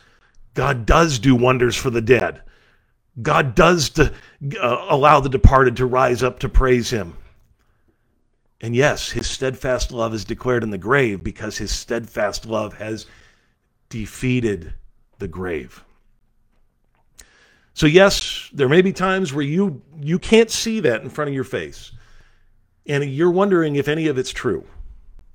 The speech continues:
Bring it to him. It's okay. It's okay.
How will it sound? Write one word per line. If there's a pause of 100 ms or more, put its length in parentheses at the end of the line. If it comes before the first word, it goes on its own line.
(720)
Bring
it
to
him. (220)
It's
okay. (420)
It's
okay.